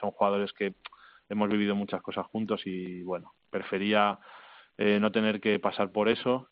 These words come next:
Y, bueno, luego en, en esa, en, digamos que es, era algo meditado,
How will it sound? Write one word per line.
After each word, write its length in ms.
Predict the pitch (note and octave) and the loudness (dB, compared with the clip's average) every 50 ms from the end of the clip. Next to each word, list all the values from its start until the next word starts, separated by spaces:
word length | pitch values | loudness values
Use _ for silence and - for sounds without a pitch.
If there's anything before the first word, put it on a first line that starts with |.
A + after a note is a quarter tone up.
| _ | _
Y, 560 | - A2+ G#2 G2+ G2 G2 F#2 F#2 F#2 F#2 F#2 | -6 -4 -4 -2 -2 -4 -4 -6 -6 -6 -4
bueno, 320 | F#2 G#2+ A2+ G#2+ G#2+ A#2 B2+ | 0 0 2 2 2 2 2
luego 680 | A#2 G#2+ G2+ G#2 G#2+ G#2+ G#2+ G#2+ G#2+ G#2+ G#2+ G#2+ G2+ - - | 2 2 2 4 2 2 2 2 2 2 2 0 -2 -6 -6
en, 240 | - A2+ G#2+ G#2+ A2+ | -4 -2 -2 0 0
en 160 | - A2+ A2 | 0 2 2
esa, 280 | A#2+ A#2 - D3 A#2+ - | 2 4 4 2 2 2
en, 140 | A2+ G#2+ - _ _ _ | 0 -6 -8 _ _ _
digamos 440 | - A#2+ A2+ A2 A2+ B2 C3 C3 - | -10 -4 -2 2 4 4 4 2 2
que 200 | - C3 B2+ B2+ - | 2 2 2 2 2
es, 180 | A#2+ A#2+ C3+ - | 2 2 2 2
era 200 | A#2+ A#2 B2 B2 | 4 4 4 6
algo 180 | B2+ B2 B2 | 6 4 2
meditado, 640 | B2 A#2 A2+ A2 G2+ - C3 C3+ C3 C3 C#3+ - - | 2 0 -2 -2 0 2 2 4 4 2 -2 -4 -6